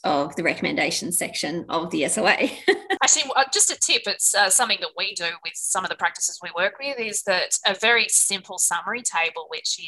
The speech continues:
Speaker 2: is, you know, what were the goals or what are the goals? You know, what are the barriers that are preventing the client from achieving their goals at the moment? And then what are the recommendations that are going to help the client to achieve that goal in the future and maybe not immediately,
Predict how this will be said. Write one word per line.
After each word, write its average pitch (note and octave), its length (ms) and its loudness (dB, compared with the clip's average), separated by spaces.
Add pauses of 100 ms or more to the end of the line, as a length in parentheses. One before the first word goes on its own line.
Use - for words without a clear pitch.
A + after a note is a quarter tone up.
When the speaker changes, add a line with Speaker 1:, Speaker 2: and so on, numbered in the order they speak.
Speaker 2:
is, - 300 -4
you F3+ 80 -10
know, D#3+ 160 -4
what - 180 2
were G#3 160 6
the G3 80 -2
goals F3+ 380 -2
or E3 100 -8
what D3+ 100 0
are D#3+ 220 4
the - 80 -6
goals? - 400 0 (460)
You G#3+ 80 -2
know, F3 100 0
what G#3 160 4
are G3+ 80 4
the F#3+ 140 0
barriers G3+ 600 4
that F3+ 140 0
are F3+ 120 0
preventing F#3+ 500 0
the A3+ 140 -6
client F3 340 0
from F3 140 -12
achieving E3 440 -2
their D#3 140 -8
goals E3 340 2
at - 140 2
the - 80 -4
moment? C#4+ 560 2
And G3+ 100 2
then G3 160 2
what A#3 140 4
are C4 60 4
the B3 100 4
recommendations F3 1000 0 (100)
that F3+ 100 -2
are E3 100 -2
going E3 220 0 (160)
to D3+ 160 -4
help F3 500 2
the F3 80 -6
client D#3+ 360 0
to - 320 -2
achieve D#3+ 400 -2 (120)
that E3+ 160 0
goal D#3 320 0
in F3 120 -8
the - 60 -12
future C4+ 400 2
and G#3 200 6
maybe D#3+ 180 2
not D#3+ 140 2
immediately, G3 680 2